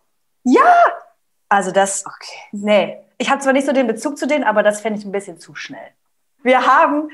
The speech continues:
Speaker 1: bei Breaking Trash vierundvierzig ja über ihren Rosenkrieg über Instagram geredet und da war ich eigentlich noch ein bisschen auf Mikes Seite, ne? Wir haben gesagt, die
Speaker 2: Ja,
Speaker 1: Wahrheit
Speaker 2: ich
Speaker 1: wird
Speaker 2: auch.
Speaker 1: irgendwo dazwischen liegen.
Speaker 2: Definitiv.
Speaker 1: Aber jetzt, Mike, du bist mir ein bisschen zu schnell.
Speaker 2: Wir werden sehen, wohin es läuft, aber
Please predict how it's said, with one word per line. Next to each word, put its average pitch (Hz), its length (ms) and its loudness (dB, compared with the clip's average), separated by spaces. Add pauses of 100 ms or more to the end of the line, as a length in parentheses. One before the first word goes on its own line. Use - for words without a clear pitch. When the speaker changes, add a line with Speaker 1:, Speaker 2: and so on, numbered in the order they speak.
Speaker 1:
bei 254 120 4
Breaking 285 440 2
Trash 269 300 2
vierundvierzig 277 880 0
ja 233 160 4
über 214 320 2
ihren 202 240 2 (240)
Rosenkrieg 254 500 0
über 202 160 0
Instagram 196 500 -2
geredet 190 460 -2 (220)
und 240 100 2
da 240 100 4
war 220 160 4
ich 226 120 -2
eigentlich 226 240 0
noch 208 80 0
ein 196 40 -4
bisschen 220 220 -6
auf 175 160 -4
Mikes 180 320 0
Seite, 160 320 -6
ne? 196 160 -4
Wir 220 60 0
haben 220 120 0
gesagt, 208 240 -2
die 180 40 2
Speaker 2:
Ja, 170 100 4
Speaker 1:
Wahrheit 208 240 2
Speaker 2:
ich 214 60 -8
Speaker 1:
wird 202 100 0
Speaker 2:
auch. 254 80 4
Speaker 1:
irgendwo 190 220 0
dazwischen 294 520 0
liegen. 302 460 -2 (300)
Speaker 2:
Definitiv. 190 720 -10
Speaker 1:
Aber 233 100 2
jetzt, - 680 -4
Mike, 165 260 0 (240)
du 180 60 -14
bist - 200 0
mir 247 60 0
ein - 20 -4
bisschen 285 220 -4
zu - 80 -12
schnell. 139 340 -8 (140)
Speaker 2:
Wir 240 160 2
werden 254 300 4
sehen, 254 160 4
wohin 254 160 4
es 240 120 -2
läuft, 285 460 2
aber 285 480 4